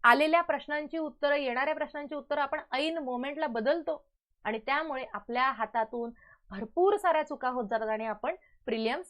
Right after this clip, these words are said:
पास होत नाही. आणि त्यामुळे मला हे तुम्हाला खूप, अ, जास्त तीव्रतेने सांगावंसं वाटतं की या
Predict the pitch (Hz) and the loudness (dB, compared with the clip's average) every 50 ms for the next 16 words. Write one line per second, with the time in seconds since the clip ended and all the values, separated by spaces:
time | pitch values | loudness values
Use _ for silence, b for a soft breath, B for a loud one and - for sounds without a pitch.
0 | _ _ _ 202 190 208 226 - - 220 208 202 202 196 185 175 180 185 190 - | _ _ _ 0 0 0 -2 -2 -2 -2 -2 -2 -2 -6 -6 -6 -6 -8 -12 -12
1 | - _ _ - - _ _ _ _ _ _ _ _ _ - - - _ - - | -12 _ _ -20 -20 _ _ _ _ _ _ _ _ _ -20 -20 -20 _ -8 -6
2 | 226 269 - - - 269 277 320 359 359 359 330 311 262 240 226 226 226 247 226 | -6 -6 -6 2 4 4 4 4 4 0 -2 0 0 2 2 2 0 0 -4 -4
3 | 220 214 220 233 233 B B B B B _ - - 320 349 392 381 - 359 359 | -2 -2 -2 -4 -6 B B B B B _ -2 2 4 4 4 4 2 -2 -4
4 | B B B B B - 202 196 196 - 220 - - - _ 302 339 339 - - | B B B B B 0 0 4 4 4 4 4 -2 2 _ 6 6 6 4 0
5 | 320 294 294 311 339 330 349 339 339 330 330 320 262 240 247 240 240 233 240 240 | 0 4 6 6 6 6 4 0 0 0 0 0 -2 0 0 -2 -2 -2 -4 -2
6 | 226 220 214 214 - 226 226 226 220 - 240 233 220 214 233 240 269 | -2 -2 -2 -2 -6 -4 -4 -4 -4 -6 -8 -6 -2 0 2 2 2